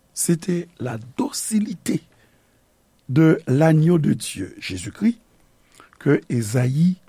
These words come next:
nenpòt huit cents an avan Jésus-Christ te parèt sou tè, te gen tan ap pwofetize. E mwen di nou, mwen te di nou nan emisyon pase ke dosilite sa, Jezi te demontre li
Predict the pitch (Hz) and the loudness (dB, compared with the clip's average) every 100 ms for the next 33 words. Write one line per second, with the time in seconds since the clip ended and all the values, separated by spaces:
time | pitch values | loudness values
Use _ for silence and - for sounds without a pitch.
0 | _ _ _ _ _ _ 139 156 160 160 | _ _ _ _ _ _ 0 0 0 -2
1 | - 127 131 202 214 - - 185 135 160 | 0 -2 4 4 4 0 0 0 0 0
2 | 208 - 147 131 117 165 147 135 113 - | -2 -2 0 0 0 -2 0 -2 -6 -8
3 | 120 - 95 92 190 _ - 113 - 147 | -10 -10 -10 -8 -10 _ -18 -14 -10 -8
4 | 214 - _ _ _ _ 117 107 117 - | -8 -12 _ _ _ _ -10 -6 -8 -4
5 | 123 131 _ _ _ _ _ _ 120 - | -6 -6 _ _ _ _ _ _ -8 -8
6 | - 107 - 120 - 87 73 - - _ | -10 -10 -10 -12 -12 -16 -14 -16 -20 _
7 | _ _ _ _ _ _ _ _ _ _ | _ _ _ _ _ _ _ _ _ _
8 | - - 92 90 92 - 120 214 269 - | -20 -16 -12 -12 -12 -10 -4 -4 -4 -10
9 | 117 110 101 107 117 104 98 - 147 110 | -10 -10 -12 -10 -8 -8 -8 -6 -8 -8
10 | - 170 190 - 185 208 _ _ _ _ | -10 -8 -8 -2 -4 -4 _ _ _ _
11 | _ _ _ _ _ - 120 156 147 - | _ _ _ _ _ -10 2 4 2 2
12 | 240 233 214 - 214 214 147 160 151 220 | 2 4 0 0 0 0 2 2 2 0
13 | 214 160 156 147 139 147 156 180 233 | 0 2 4 2 0 0 2 4 2